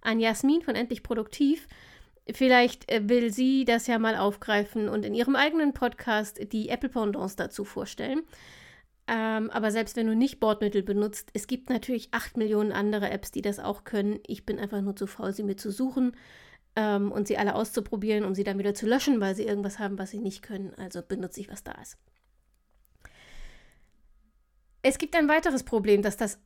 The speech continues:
schnell mal aufschreiben schwierig macht, nämlich was, wenn du gerade mitten in einer Aufgabe bist.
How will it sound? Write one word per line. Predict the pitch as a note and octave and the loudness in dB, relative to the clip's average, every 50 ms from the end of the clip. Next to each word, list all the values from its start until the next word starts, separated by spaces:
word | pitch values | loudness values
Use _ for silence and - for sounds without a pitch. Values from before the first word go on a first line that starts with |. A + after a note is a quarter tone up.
| - | -10
schnell | - - - B3 A#3+ B3 A#3+ | -8 -2 2 4 6 6 6
mal | A3+ A3+ A#3 | 4 4 2
aufschreiben | A3+ A3+ A#3+ A#3 - - - G3+ G3 G3 G3+ G3+ | 2 2 0 0 -2 -2 0 0 0 0 0 -4
schwierig | - - A3+ G#3 G#3 G#3+ G3+ - | -4 -2 -2 -2 -2 -2 -4 -4
macht, | A3+ A3+ B3 B3 - - | -2 -2 -2 -4 -2 0
nämlich | C4+ C4 B3+ B3 B3 B3+ B3+ B3+ B3+ - - | 2 4 4 4 4 4 2 2 -2 -6 -2
was, | A#3 A3 A#3+ B3+ B3+ - - - - | 2 4 4 4 2 -2 -12 -12 -10
wenn | A3+ A3 A#3 A#3+ A#3+ | -4 0 2 2 2
du | B3 | 2
gerade | A3+ A#3 A3 A3+ A3+ A3+ | 0 0 0 0 0 2
mitten | A3+ A#3 B3+ C#4 C4+ C4+ B3 | 2 2 2 2 2 0 0
in | A#3 A#3 G3 | 0 0 0
einer | A3+ A3 A#3 A#3 - | 0 0 0 0 0
Aufgabe | C#4+ C#4+ - - D4 F3 F3+ - | -2 -2 -2 -2 -6 -4 -4 -6
bist. | - - - - - - - | -8 -8 -10 -12 -14 -16 -20